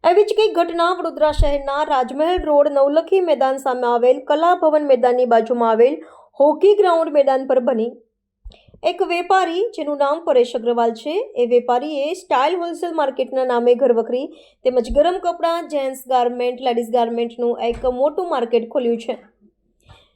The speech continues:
ત્યારે ખાનગી મેદાન ઉપર વેપાર ધંધો માર્કેટ ખોલવું હોય તો માર્કેટ ખોલતા પહેલા વડોદરા શહેરના આઠથી નવ સરકારી ખાતાઓમાંથી પરવાનગી, એન ઓ સી લેવાની હોય છે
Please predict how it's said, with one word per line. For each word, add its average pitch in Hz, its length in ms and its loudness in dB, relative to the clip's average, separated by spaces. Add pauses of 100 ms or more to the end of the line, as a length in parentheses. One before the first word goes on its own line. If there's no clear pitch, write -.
(140)
ત્યારે 302 160 4
ખાનગી 349 420 0
મેદાન 403 360 0
ઉપર 370 180 -2
વેપાર 339 340 -2
ધંધો 311 220 -6
માર્કેટ 285 420 -4
ખોલવું 277 300 -6
હોય 277 220 0
તો 294 160 -4
માર્કેટ 285 640 -4
ખોલતા 302 480 -2
પહેલા 269 360 0
વડોદરા 254 400 -4
શહેરના 277 600 -6 (480)
આઠથી 339 580 0
નવ 359 260 -2
સરકારી 302 500 -4
ખાતાઓમાંથી 262 760 -6
પરવાનગી, 302 680 -6 (100)
એન 262 160 -4
ઓ 254 80 -4
સી 262 180 -12
લેવાની 240 400 -2
હોય 233 220 -4
છે 269 220 -4